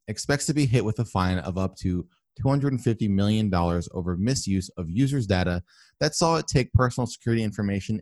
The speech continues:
and use it to create targeted advertisements. The platform is accused of using users' phone numbers and or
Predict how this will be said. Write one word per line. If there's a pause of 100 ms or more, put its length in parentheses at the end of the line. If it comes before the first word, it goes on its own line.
and
use
it
to
create
targeted
advertisements. (460)
The
platform (120)
is
accused
of
using
users'
phone
numbers
and
or